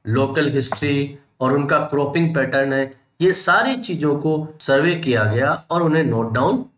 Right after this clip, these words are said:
किया गया। नाइनटीन century के end की अगर बात करें तो हर दस साल में census operation भी किया जाने लगा। इससे क्या हुए, विस्तृत रूप से record तैयार कर लिए गए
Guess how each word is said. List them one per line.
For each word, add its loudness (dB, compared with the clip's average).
किया 4
गया। 0
नाइनटीन 2
century 2
के -2
end 0
की 2
अगर 2
बात 0
करें 0
तो -2
हर 2
दस 0
साल -2
में -2
census -2
operation 0
भी 0
किया -2
जाने 0
लगा। 0
इससे 0
क्या 0
हुए, 0
विस्तृत 0
रूप 2
से -2
record 2
तैयार 0
कर 0
लिए 0
गए 0